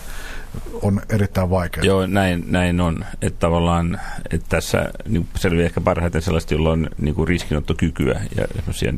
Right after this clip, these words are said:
Speaker 2: tavallaan vähän, niin kuin, puskureita, että voi uskaltaa tehdä asioita. Tietenkin nyt myöskin alalla on tullut sellaisia, niin kuin,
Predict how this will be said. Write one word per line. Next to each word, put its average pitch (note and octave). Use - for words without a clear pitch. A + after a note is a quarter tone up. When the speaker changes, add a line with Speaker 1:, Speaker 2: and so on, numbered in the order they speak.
Speaker 2:
tavallaan D2
vähän, D#2
niin D2+
kuin, D#2+
puskureita, B1+
että -
voi B1
uskaltaa C#2+
tehdä -
asioita. -
Tietenkin E2+
nyt E2+
myöskin F2
alalla E2+
on F2
tullut F#2
sellaisia, D#2+
niin D#2+
kuin, E2